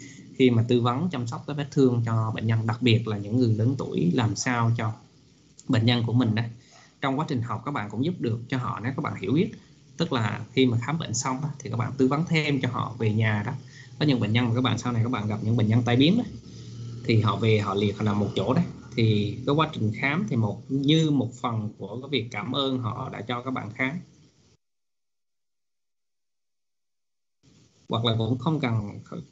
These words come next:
có, có thể là, là các bạn phỏng vấn họ cũng là một cách để mình học, tức là tư vấn cho họ về xoay trở làm sao cho đừng để cái vết thương, mà là có vết thương á thì chú ý chăm sóc y tế cho tốt, còn không á thì nó sẽ có những vết thương, nó dòi nó ra, nó bệnh,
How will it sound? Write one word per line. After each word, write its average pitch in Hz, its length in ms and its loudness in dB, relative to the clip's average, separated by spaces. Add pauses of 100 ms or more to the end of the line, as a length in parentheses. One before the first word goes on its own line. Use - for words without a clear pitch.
có, 127 120 -8
có 170 220 0
thể 151 100 -2
là, 120 120 -2
là 113 100 -8
các - 120 -8
bạn - 100 -6
phỏng 113 100 -6
vấn 156 160 4
họ 107 260 -6
cũng - 100 -4
là 113 60 2
một 101 120 0
cách - 200 -2
để 113 80 -2
mình 113 100 2
học, - 220 -10 (220)
tức 143 80 -2
là 120 80 2
tư 117 120 2
vấn 123 200 2
cho - 80 0
họ 104 180 -4
về 104 160 2
xoay 120 220 0
trở 120 180 -4
làm 117 180 -2
sao 117 280 0
cho 117 60 -2
đừng 104 180 -4
để 92 160 -8
cái 131 60 -4
vết 135 120 -4
thương, 120 240 4 (340)
mà 107 100 -2
là 98 100 -4
có 139 240 -2
vết 160 120 0
thương 113 240 4
á 127 100 2
thì 107 140 -2
chú 110 100 0
ý 135 180 2
chăm 117 120 0
sóc - 140 -6 (640)
y 117 100 4
tế 120 160 4
cho 120 140 0
tốt, 151 220 -2 (140)
còn 104 160 -8
không 117 260 -2
á 117 100 -2
thì 104 220 -4
nó 113 80 -2
sẽ - 320 -6
có 139 60 -2
những 110 160 -2
vết 131 140 -4
thương, 117 200 6
nó 117 60 6
dòi 107 300 4
nó 104 80 -6
ra, 117 200 0
nó 120 120 -2
bệnh, 131 220 -2